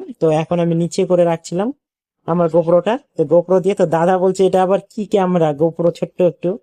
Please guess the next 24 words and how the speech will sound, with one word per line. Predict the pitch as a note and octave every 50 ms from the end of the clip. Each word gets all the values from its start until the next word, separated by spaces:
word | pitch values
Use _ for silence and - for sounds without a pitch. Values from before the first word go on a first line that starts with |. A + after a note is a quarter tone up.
| _ _ _ _ _ _ _ _ _ _ _ _ _ _ _ _ -
তো | E3
দেখো | D#3+ E3+ E3+ D#3+ D3+
খুব | D3+ - - G#3 G3+ E3+
ভে-, | C#3+ D3 F3 F#3+ - D3 -
ব্যস্ততার | - D#3+ D3+ D#3+ E3+ E3+ - - F3+ F#3+ F#3+ F#3+
মধ্যে | F#3+ F#3+ F#3 F#3 E3 F#3+ F#3+
দিয়ে | F#3 F#3+ G#3 G#3+
তবুও | G#3+ - F#3+ F#3 F3 F#3+ F#3+
ছবি | F#3+ - G3+ F#3 E3+ F3+
তুললাম। | E3+ F#3 F#3 F3+ F#3 G3+ A#3 C#4 D4 - _ _ _ _ _ _ _ _ _
তো | - E3+
ভাবলাম, | D#3+ E3 F3 F#3 F#3+ G3+ G3+ F#3+
"থাক, | - G3 F#3 F3 -
আজকে | D#3 E3 E3 - - F#3+ F3+
আর | F3+ E3+
বেশি | E3 F3+ F3 - G3 F#3
কথা | F3+ E3+ - F#3 F3+
বলবো | F3 F3+ E3+ E3 F#3+
না, | G3
অন্য | F#3 E3+ E3 E3 E3
টাইমে | D#3+ E3 E3 E3+ E3+ D#3
কথা | D#3 D#3 D#3 E3+ E3
বলবো।" | D#3 D#3+ D#3+ D#3+ F3 F#3+
কারণ | - E3+ D#3 D#3 D3+